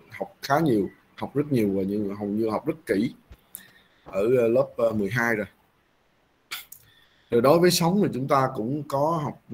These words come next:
cái khái niệm về, ờ, tần số vân vân. À, các bạn xem thêm những cái đó cho thầy. Rồi các bạn xem thêm,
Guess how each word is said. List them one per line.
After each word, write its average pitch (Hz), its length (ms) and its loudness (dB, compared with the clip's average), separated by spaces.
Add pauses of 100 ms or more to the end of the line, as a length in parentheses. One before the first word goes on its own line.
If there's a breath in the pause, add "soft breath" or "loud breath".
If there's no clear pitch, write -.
(220)
cái 139 180 -4
khái 151 160 -2
niệm 113 360 0
về, 98 540 -2
ờ, 90 60 -8 (100)
tần 98 200 -4
số 135 400 0
vân 120 140 -2
vân. 123 220 0 (400)
À, 98 60 -12 (180)
các 117 60 -6
bạn 98 200 -2
xem 110 240 -4
thêm 104 240 -2
những 92 180 -8
cái 110 100 -4
đó 113 60 -6
cho 113 100 -8
thầy. 98 100 -12 (4000)
Rồi 101 240 0
các 127 60 -2
bạn 107 180 0
xem 117 240 -4
thêm, 110 360 -2